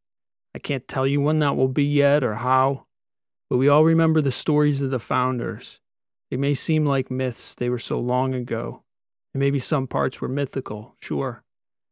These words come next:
but they're also true. We're gonna be calm,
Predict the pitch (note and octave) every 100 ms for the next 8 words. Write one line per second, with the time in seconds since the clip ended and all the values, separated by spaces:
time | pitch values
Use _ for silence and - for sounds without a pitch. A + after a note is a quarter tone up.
0 | _ - C3 D3+ D3 C#3 C#3+ B2+ - D3
1 | B2+ - _ _ _ _ _ _ C#3+ C#3
2 | C3+ B2+ - - D3+ D3+ D#3 D#3+